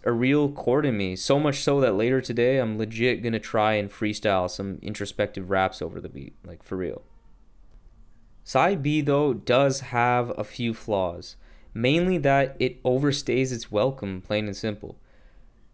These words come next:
Survivor Series ninety-five had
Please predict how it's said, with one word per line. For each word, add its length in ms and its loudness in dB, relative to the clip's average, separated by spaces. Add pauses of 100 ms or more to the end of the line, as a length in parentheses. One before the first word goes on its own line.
Survivor 560 4
Series 440 2
ninety-five 880 2
had 480 2